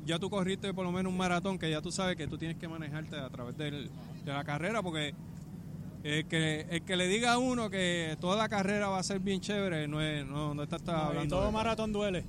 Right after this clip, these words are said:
Speaker 1: Porque llega, llega un millaje, si no es la dieciocho, la diecinueve, la veinte, la veintiuno, ¿eh?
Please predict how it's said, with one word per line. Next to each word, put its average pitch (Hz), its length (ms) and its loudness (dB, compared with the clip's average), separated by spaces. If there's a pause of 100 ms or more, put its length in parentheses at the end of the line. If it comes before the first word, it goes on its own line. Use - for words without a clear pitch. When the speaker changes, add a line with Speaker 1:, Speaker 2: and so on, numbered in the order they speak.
(160)
Speaker 1:
Porque 156 240 4
llega, 214 340 6
llega 185 240 2
un 226 120 2
millaje, 214 640 4
si 165 160 0
no 160 120 2
es 190 120 4
la 202 120 2
dieciocho, 190 720 2
la 175 60 -2
diecinueve, 170 560 0
la 151 160 2
veinte, 180 320 0
la 160 100 0
veintiuno, 165 540 2
¿eh? 165 160 -2